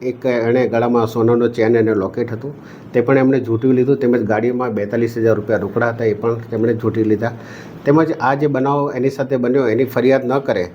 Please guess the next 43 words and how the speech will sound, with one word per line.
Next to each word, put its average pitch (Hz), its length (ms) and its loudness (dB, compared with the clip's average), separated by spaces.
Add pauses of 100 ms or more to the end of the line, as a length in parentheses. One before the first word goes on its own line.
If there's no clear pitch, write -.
(340)
એના 123 180 2
માટે 123 200 0
એને 123 180 2
ધમકી 113 360 -2
આપી 123 240 0
અને 120 160 2
રિવોલ્વર 113 340 2
બતાવી 120 400 0
અને 117 160 4
જાનથી 104 320 -2
મારવાની 120 400 2
ધમકી 113 340 -2
આપી. 120 260 -2 (420)
ત્યારબાદ 139 380 0
આ 135 100 -2
તમામ, 143 400 2
અ, - 400 -12
આરોપીઓ 127 580 0
પોતાની 127 520 0
બંને 117 420 2
ગાડીમાં, 110 440 0 (380)
અ, 113 140 0
ત્યાંથી 117 320 0
જતા 110 280 0
રહ્યા 120 140 0
હતા. 123 240 -6 (180)
આ 123 100 -2
સ-, 127 140 -4
અ, 117 340 -2 (100)
આ 127 160 0
ઘટનાની 139 440 0
જાણ 123 240 2
થતાં 113 380 -6 (280)
સ્થાનિક 123 380 0
પોલીસ 127 260 0
અને 120 120 4
અધિકારી 117 460 2 (180)
તમામ 123 320 0 (140)
ત્યાં 117 200 0
ઘટના 120 300 -2
સ્થળે 117 220 0
પહોંચી 113 340 0
ગયેલ 120 180 0